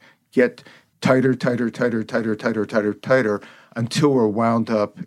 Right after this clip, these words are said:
in a ball. And I do think that that contributes to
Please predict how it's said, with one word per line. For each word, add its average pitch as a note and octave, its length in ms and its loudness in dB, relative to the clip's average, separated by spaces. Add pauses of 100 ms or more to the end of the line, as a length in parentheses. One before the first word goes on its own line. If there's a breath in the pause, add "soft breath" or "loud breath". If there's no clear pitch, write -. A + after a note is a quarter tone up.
in G#2+ 140 -8
a G2 60 -8
ball. A#2+ 600 0 (360 soft breath)
And A2 100 -2
I G#2 60 2
do D3+ 180 2
think A#2 260 -4
that G#2 140 -4
that G2 300 -4
contributes A2 800 -2
to G2 400 -6